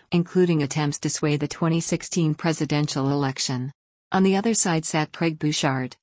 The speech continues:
an American entrepreneur who had gained favor with officials in Kentucky, the home state of Senate Majority Leader Mitch McConnell.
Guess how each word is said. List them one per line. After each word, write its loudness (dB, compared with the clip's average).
an 2
American 2
entrepreneur 2
who 0
had 2
gained 2
favor 0
with -2
officials -2
in 0
Kentucky, -2
the 2
home 2
state 0
of 0
Senate 0
Majority 0
Leader 0
Mitch 0
McConnell. -2